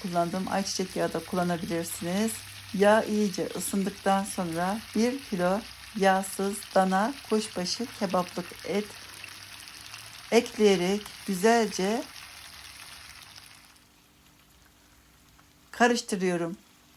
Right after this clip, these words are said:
Etler tencereden kolay ayrılmaya başladığı zaman karıştıralım. Eğer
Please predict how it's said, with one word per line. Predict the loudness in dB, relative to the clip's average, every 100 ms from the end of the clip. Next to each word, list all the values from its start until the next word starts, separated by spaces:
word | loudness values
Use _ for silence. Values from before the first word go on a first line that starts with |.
| _ -20 -20 _ _ -20 _ -20 -20 -20 -20 -20 -20 -20 -20 -20 -20 -20 -20 -20 -20 -20 -20 -20 -20 -20 -20 -20 _ -20 -20 -20 -20 -12 6
Etler | 6 6 4 4 4
tencereden | 2 4 4 4 4 4 2 0
kolay | 4 8 8 6 4
ayrılmaya | 8 8 6 2 0 4
başladığı | 2 2 -2 0 -2
zaman | -2 -2 -2 -2
karıştıralım. | -4 -4 -6 -4 -2 2 2 2 -6 -18 -20 -20 -20 -20 -20 -20 -20 -20 -20 -20 2
Eğer | 6 8 8